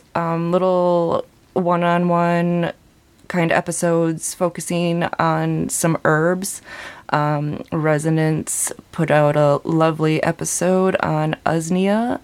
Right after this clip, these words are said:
and I definitely know that I learned a lot about it. Um, and so today we are gonna be talking about ashwagandha.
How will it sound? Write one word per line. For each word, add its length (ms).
and 520
I 160
definitely 400
know 340
that 360
I 200
learned 480
a 100
lot 240
about 280
it. 200
Um, 420
and 160
so 220
today 600
we 420
are 180
gonna 240
be 180
talking 680
about 580
ashwagandha. 920